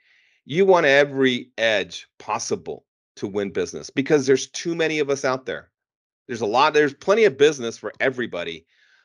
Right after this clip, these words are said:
but you wanna increase your chances of closing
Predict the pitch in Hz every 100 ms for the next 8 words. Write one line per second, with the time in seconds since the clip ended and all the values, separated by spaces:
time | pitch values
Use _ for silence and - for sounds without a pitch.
0 | _ 135 131 131 _ _ 131 185 254 233
1 | 196 160 127 117 107 101 143 147 - 147
2 | 131 117 - 120 120 113 107 101 98 -
3 | 117 120 104 104 98 90